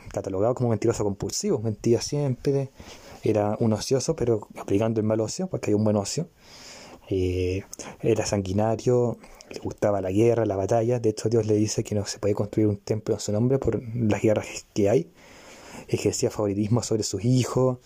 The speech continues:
Era un tipo no muy agradable entonces, un pecador de tomo y lomo. Pero, ¿qué es lo que hace que David sea una persona que hoy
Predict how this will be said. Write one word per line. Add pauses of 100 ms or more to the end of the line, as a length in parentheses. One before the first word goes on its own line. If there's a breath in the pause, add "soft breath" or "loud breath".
(500 loud breath)
Era
un
tipo (840 loud breath)
no
muy
agradable
entonces, (200)
un
pecador
de
tomo
y
lomo. (880 loud breath)
Pero, (120)
¿qué
es
lo
que
hace
que
David
sea (920 loud breath)
una
persona
que (400)
hoy